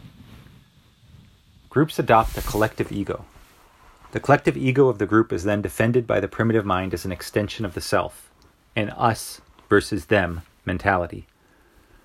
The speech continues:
One of the identifying features of this collective primitive mind is the inability of members of one group to perceive the humanity and goodness of anyone in another group of people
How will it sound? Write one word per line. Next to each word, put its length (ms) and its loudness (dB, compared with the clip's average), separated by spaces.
One 120 6
of 100 4
the 100 4
identifying 520 2
features 400 -2
of 80 0
this 200 0
collective 520 0
primitive 360 0
mind 420 -2
is 80 -6
the 160 -2
inability 500 4
of 120 2
members 500 -2
of 180 -8
one 220 2
group 400 -2
to 80 -18
perceive 400 0
the 80 0
humanity 480 -2
and 100 -2
goodness 400 -2
of 120 -8
anyone 440 0
in 140 -8
another 260 0
group 220 -2
of 80 -12
people 400 -6